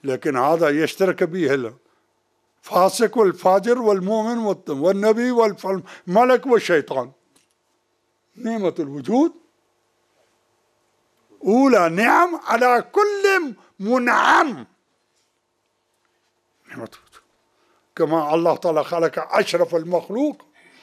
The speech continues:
الرسول الأعظم، كذلك أعطى وجود للشيطان أيضا.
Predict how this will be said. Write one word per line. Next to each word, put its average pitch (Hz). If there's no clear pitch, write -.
الرسول 180
الأعظم، 202
كذلك 185
أعطى 196
وجود 175
للشيطان 202
أيضا. 151